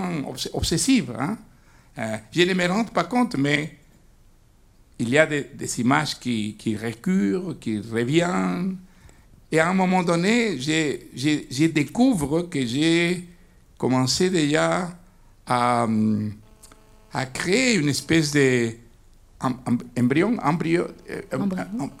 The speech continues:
Speaker 1: non, d'u-, d'u-, d'une histoire. Et à ce moment-là, seulement à ce moment-là, je commence à prendre des notes, à faire des, des trajectoires. Mais quand j'ai fait ça, ou quand je commence à écrire, je me rends compte que j'ai déjà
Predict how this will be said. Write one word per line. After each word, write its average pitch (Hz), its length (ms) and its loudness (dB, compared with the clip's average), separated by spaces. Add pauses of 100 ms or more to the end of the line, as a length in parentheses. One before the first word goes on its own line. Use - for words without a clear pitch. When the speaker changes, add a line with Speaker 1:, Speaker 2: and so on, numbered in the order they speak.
Speaker 1:
non, 147 260 -4
d'u-, 160 300 2
d'u-, 151 340 -4
d'une 165 180 4
histoire. 170 540 2 (540)
Et 165 60 6
à 175 80 6
ce 196 100 2
moment-là, 233 500 6
seulement 269 420 6
à 202 60 4
ce 190 120 2
moment-là, 180 420 2
je 208 80 -8
commence 147 380 -2
à - 20 -4
prendre 117 340 -4
des 113 60 0
notes, 185 400 0 (500)
à 117 80 -8
faire 127 300 0
des, 107 460 -2 (260)
des 113 120 -8
trajectoires. 143 1200 -2 (640)
Mais 180 500 2 (440)
quand 143 200 4
j'ai 180 200 0
fait 208 200 0
ça, 165 460 2 (380)
ou 127 60 2
quand 110 200 -2
je 107 140 0
commence 156 520 0
à 123 80 -4
écrire, 165 440 0 (440)
je 143 120 -4
me 156 120 -2
rends 156 220 -2
compte 262 380 -2
que 170 80 -6
j'ai 202 180 -4
déjà 214 500 -2